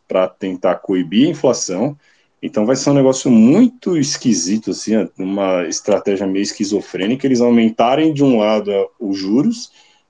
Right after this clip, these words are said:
e do outro lado eles começarem a comprar títulos pra tentar socorrer a Europa, né? O que que vai sair disso aí, só Deus sabe, mas a gente tá chegando aí no inverno agora. Também tem agora a midterm election em novembro, nos Estados Unidos, então talvez eles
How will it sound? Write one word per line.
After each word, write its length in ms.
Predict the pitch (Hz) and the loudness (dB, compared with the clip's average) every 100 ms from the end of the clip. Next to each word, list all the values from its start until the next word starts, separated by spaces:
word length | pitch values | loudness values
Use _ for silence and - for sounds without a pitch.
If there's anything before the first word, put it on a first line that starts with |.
| _ | _
e 120 | 165 | -6
do 140 | 175 180 | 0 4
outro 280 | 143 143 147 | 4 4 2
lado 240 | 120 131 | 2 2
eles 160 | 151 147 | -2 -2
começarem 520 | 165 160 - 147 143 | -2 -2 0 0 0
a 40 | |
comprar 400 | 143 143 143 139 | 0 0 2 0
títulos 400 | - 127 147 143 | 0 -2 0 -4
pra 140 | - 147 | -2 -2
tentar 360 | 147 143 143 | -2 0 0
socorrer 520 | 143 147 143 165 123 | 2 -2 0 2 2
a 60 | 135 | 2
Europa, 420 | 190 117 110 87 | 4 2 0 -6
né? 180 | 87 90 _ _ _ _ _ _ | -6 -8 _ _ _ _ _ _
O 100 | - | -14
que 160 | - 143 | -12 -4
que 140 | 143 | -2
vai 180 | - 143 | 0 0
sair 320 | 139 117 104 | 2 0 0
disso 280 | 104 110 113 | -2 -2 0
aí, 440 | 95 98 123 - - | 2 4 2 2 -4
só 300 | - - 131 | -10 -2 0
Deus 220 | 180 - | 0 0
sabe, 340 | 135 107 92 | 2 2 0
mas 180 | 92 92 | -4 -2
a 60 | 92 | -2
gente 300 | 98 107 - | -4 -6 -2
tá 120 | 110 | -2
chegando 420 | - 107 101 104 | 0 0 0 0
aí 80 | 98 | 0
no 80 | 107 | 2
inverno 380 | 113 101 101 110 | 2 0 0 0
agora. 380 | 110 120 214 - _ - _ _ | 2 2 0 -8 _ -20 _ _
Também 340 | 101 104 135 | 0 2 2
tem 160 | 143 135 | 2 0
agora 320 | 113 117 113 | 2 2 2
a 40 | 104 | 2
midterm 520 | 101 104 - 110 104 | -2 -4 0 2 2
election 500 | 95 98 95 - 95 | 2 0 -2 -4 -2
em 80 | 95 | -2
novembro, 560 | 90 92 110 127 131 _ | 0 0 0 0 -4 _
nos 140 | 90 90 | -6 -6
Estados 300 | - 87 87 | -2 -2 -2
Unidos, 300 | 87 104 104 | -4 -4 -6
então 300 | 92 - 95 | -8 -6 -6
talvez 420 | 92 85 92 95 | -4 -4 -2 -4
eles 460 | 92 90 87 - | -4 -6 -6 -8